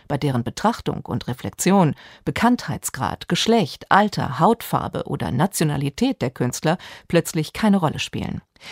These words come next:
Natürlich ist dieses Konzept auch angreifbar. Man kann bedauern, zunächst einmal nicht zu wissen,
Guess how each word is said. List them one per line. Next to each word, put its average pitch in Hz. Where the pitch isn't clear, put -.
Natürlich 247
ist 156
dieses 165
Konzept -
auch 160
angreifbar. -
Man 156
kann 226
bedauern, 180
zunächst 139
einmal 139
nicht 208
zu -
wissen, 175